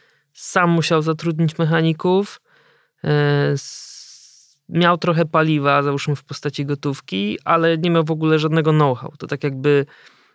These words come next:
Polacy próbowali wejść ze swoim sprzętem, ze swoją technologią motoryzacyjną do,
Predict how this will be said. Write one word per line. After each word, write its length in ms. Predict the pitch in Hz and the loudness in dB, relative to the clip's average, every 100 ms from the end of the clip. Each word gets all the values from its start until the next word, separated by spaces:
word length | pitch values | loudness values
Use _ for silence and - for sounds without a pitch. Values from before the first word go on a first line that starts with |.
| _ _ | _ _
Polacy 720 | 147 143 147 - 135 127 120 - | 0 2 0 -2 0 0 -2 -4
próbowali 540 | 139 139 135 143 135 | -4 -2 0 0 0
wejść 400 | 127 139 135 139 | 0 2 2 0
ze 180 | 127 127 | -4 -6
swoim 640 | - 135 135 127 127 113 | -4 -2 0 0 -2 -4
sprzętem, 840 | 87 - - 139 131 120 123 120 113 - | -8 -8 -4 0 0 0 -2 -2 -6 -8
ze 180 | 127 127 | -6 -8
swoją 400 | - 127 123 127 | -4 -2 -2 -2
technologią 600 | 127 - 131 131 131 131 | -6 -4 -2 -2 -2 -2
motoryzacyjną 1040 | 131 127 131 123 120 - 135 135 131 127 | -4 -2 -2 -2 -4 -2 -2 0 -2 -2
do, 280 | 127 120 | 0 0